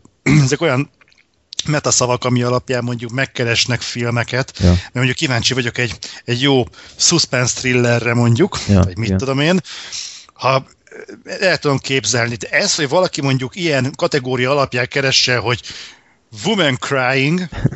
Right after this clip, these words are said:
Speaker 2: Igen.
Speaker 1: meg mikrofon, <laughs> meg ilyenek, de egyszerűen nem tudom elképzelni, hogy mi indokolhat ilyesmit. Black Book. No panties. Tehát nem tudom, hogy <laughs>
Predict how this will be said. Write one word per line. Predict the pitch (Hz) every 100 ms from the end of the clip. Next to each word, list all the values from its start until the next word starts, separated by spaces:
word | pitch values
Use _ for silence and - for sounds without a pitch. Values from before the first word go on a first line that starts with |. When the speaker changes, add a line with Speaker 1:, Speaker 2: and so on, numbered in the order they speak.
| - - - 98
Speaker 2:
Igen. | 101 - - - 131
Speaker 1:
meg | 127 127 -
mikrofon, | 160 - 151 - - 156 175 180 - - 104 113 - - -
<laughs> | - - 233 - 226 - - - 127
meg | 123 156
ilyenek, | 143 143 156 -
de | 185
egyszerűen | 143 - 190 175
nem |
tudom | 139
elképzelni, | 147 139 - 127 117 131 131
hogy | 127 131 - - - - -
mi | 143
indokolhat | 135 120 117 - 117 113 120
ilyesmit. | 123 113 - 117
Black | 120 139 131 117
Book. | 120 120 - - _ - - - - _ _ _ _ _ _ _ _ _
No | 131 147 139
panties. | - 127 120 117 113
Tehát | - 151
nem | 180
tudom, | - 135
hogy | 135
<laughs> | 113